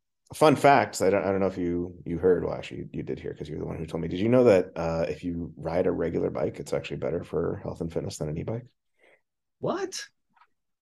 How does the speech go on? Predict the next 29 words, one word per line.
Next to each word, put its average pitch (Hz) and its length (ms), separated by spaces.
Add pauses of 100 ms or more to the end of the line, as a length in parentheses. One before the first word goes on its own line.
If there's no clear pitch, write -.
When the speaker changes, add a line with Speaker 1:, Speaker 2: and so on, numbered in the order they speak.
(1000)
Speaker 1:
And - 140
we 104 80
Speaker 2:
crazy. - 0
Speaker 1:
need 120 220
to - 100 (100)
publish 120 300
peer-reviewed 101 460
research 92 800 (840)
to 98 100
show 101 260
us 85 220
that - 140
this - 160
was 76 140
the - 80
case. - 500 (140)
Speaker 2:
Oh, 165 340 (240)
gosh. 139 420 (340)
Well, 170 360 (420)
um, 156 680 (320)
yeah, 160 300
it 135 220
kinda, 156 680 (420)
kinda 156 160
surprises 143 540
me 131 140
a 117 80
little 135 240
bit 135 260